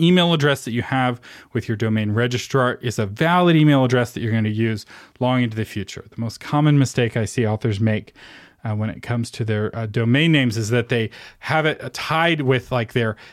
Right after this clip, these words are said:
Comcast dot com email address or their A T and T, uh, dot com email address. And when they get a different internet service provider, they move to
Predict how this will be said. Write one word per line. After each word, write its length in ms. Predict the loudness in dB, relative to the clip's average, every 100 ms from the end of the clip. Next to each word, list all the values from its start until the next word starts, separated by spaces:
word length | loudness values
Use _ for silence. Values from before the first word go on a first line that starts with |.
| _
Comcast 640 | -8 0 2 2 0 -2 -2
dot 200 | -2 -2
com 400 | 2 4 6 6
email 320 | 6 4 4
address 360 | 2 -2 -2
or 40 | -2
their 140 | -2 0
A 200 | 0 0
T 220 | 0 0
and 120 | 0
T, 360 | 0 0 0 -2 -12 -20 -10
uh, 160 | -2 0
dot 280 | 0 -2 0
com 260 | 0 2
email 280 | 4 6 6
address. 240 | 4 2 4
And 100 | 4
when 80 |
they 100 | 4
get 180 | 4 2
a 60 | 2
different 480 | 2 0 2 0 2
internet 340 | 2 4 2
service 300 | 0 2 0
provider, 400 | 0 2 2 2
they 80 | 2
move 280 | 4 4 2
to 260 | 2 0